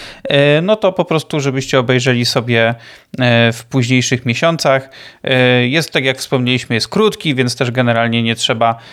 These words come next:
e, rezerwować sobie jakoś dużo czasu na niego. Można sobie spokojnie tam każdego wieczora, nawet nie tylko w weekend, ale również w tygodniu włączyć, e, na zakończenie dnia i myślę, że to będzie bardzo właśnie przyjemne zakończenie.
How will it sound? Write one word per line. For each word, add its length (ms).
e, 360
rezerwować 540
sobie 240
jakoś 260
dużo 280
czasu 380
na 120
niego. 280
Można 240
sobie 160
spokojnie 520
tam 200
każdego 420
wieczora, 360
nawet 280
nie 80
tylko 260
w 60
weekend, 360
ale 160
również 420
w 100
tygodniu 480
włączyć, 560
e, 380
na 120
zakończenie 600
dnia 400
i 320
myślę, 300
że 100
to 120
będzie 320
bardzo 520
właśnie 280
przyjemne 440
zakończenie. 640